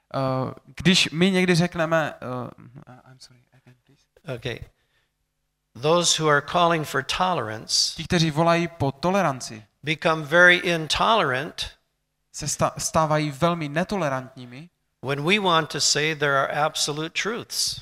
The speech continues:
Speaker 1: když my řekneme, že existují určité absolutní naprosté pravdy.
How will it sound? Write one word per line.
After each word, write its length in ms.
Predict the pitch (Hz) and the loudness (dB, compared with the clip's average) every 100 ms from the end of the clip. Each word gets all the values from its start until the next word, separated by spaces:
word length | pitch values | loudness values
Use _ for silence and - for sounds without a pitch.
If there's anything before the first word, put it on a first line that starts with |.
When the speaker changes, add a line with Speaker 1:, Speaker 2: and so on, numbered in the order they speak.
| - | -10
Speaker 1:
když 320 | - 165 147 - | -6 -4 -4 -6
my 460 | 143 160 196 208 - - | -2 0 0 -4 -10 -2
řekneme, 540 | 151 151 160 165 165 | 0 0 -2 -2 -2
že 100 | 156 | -4
existují 540 | 147 151 165 - 170 | -6 -6 -6 -2 0
určité 540 | - - 165 - 151 139 - | 0 -4 -8 -2 -2 -2 -2
absolutní 600 | 151 - 170 165 160 160 | -4 -2 -2 -2 -4 -4
naprosté 500 | 151 147 151 - 143 | -4 -4 -6 -6 -10
pravdy. 400 | - 135 123 | -10 -12 -14